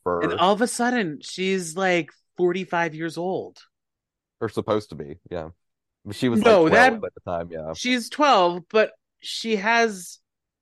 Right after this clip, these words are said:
Speaker 2: the actress has the gravitas of, like, a forty-five-year-old
Speaker 1: Oh, yeah.
Speaker 2: woman. And I'm like,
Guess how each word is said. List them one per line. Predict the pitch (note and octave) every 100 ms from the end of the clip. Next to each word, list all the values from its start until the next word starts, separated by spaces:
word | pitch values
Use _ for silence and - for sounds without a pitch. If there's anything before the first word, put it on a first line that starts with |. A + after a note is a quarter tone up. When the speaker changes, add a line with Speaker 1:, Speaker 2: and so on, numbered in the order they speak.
| _ _ _
Speaker 2:
the | D3 E3+ F#3 -
actress | G3 G#3 - D#3+ C#3 C3+ -
has | - E3+ E3 D#3+ D3 C3+
the | C#3 D3 D3 D3 C#3+ C3 - _ _ _ _ C3+
gravitas | C3+ E3+ E3 D#3 D3 A2+ A#2+ - -
of, | D3 C3+
like, | C3+
a | C3+
forty-five-year-old | D3 D3+ D3 D3 C#3+ D3 C#3+ C#3 A#2+
Speaker 1:
Oh, |
yeah. | B2
Speaker 2:
woman. | C#3 D3 C3+ A#2+
And | C3
I'm | C#3
like, | D#3 D#3+ D#3